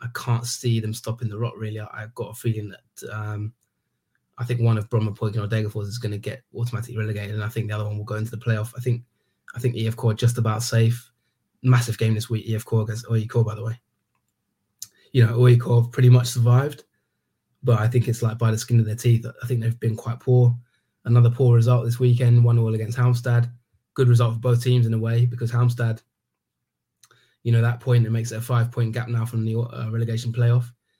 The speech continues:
you know, and they can't be automatically relegated. So that was a, that was a big result for both of them, really. But,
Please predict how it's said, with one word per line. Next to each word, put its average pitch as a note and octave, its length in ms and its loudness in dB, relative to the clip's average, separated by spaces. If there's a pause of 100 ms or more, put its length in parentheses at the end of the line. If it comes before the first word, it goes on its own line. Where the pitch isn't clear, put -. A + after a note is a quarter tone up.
(240)
you A2+ 180 -4
know, G#2+ 120 -8
and A2 100 -2
they A2 60 -4
can't A#2+ 260 0
be A2+ 80 -2
automatically A2+ 440 -2
relegated. A#2 520 -2
So A2+ 140 -4
that A2+ 160 -6
was A#2 100 -10
a, G#2 60 -8 (300)
that F#2+ 80 -10
was A#2+ 100 -8
a G#2+ 40 -8
big A#2 240 -2
result A2+ 260 -4
for A#2 60 -10
both A#2+ 260 0
of A#2+ 40 -6
them, G#2+ 180 -6
really. G#2+ 280 -2
But, G#2 180 -14